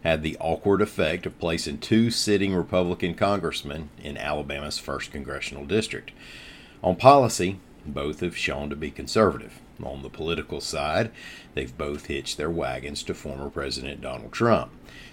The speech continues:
So as A L dot com's John Sharp reports, that all has led up to an increasingly attacking campaign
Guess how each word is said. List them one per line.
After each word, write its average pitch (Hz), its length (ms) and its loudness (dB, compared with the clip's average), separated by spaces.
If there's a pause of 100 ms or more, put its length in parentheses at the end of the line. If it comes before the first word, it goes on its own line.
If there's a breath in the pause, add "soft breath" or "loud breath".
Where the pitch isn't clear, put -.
(120 loud breath)
So 92 220 2
as 78 160 -2
A 120 120 4
L 110 180 6
dot 98 260 4
com's 92 320 -2
John 90 240 2
Sharp 90 320 6
reports, 76 580 -4 (340)
that 69 200 -4
all 71 300 0
has 73 260 -6
led 73 260 -2
up 71 200 -6
to 76 180 -6
an 65 80 -8
increasingly 78 720 -2
attacking 87 560 -4
campaign 69 640 -6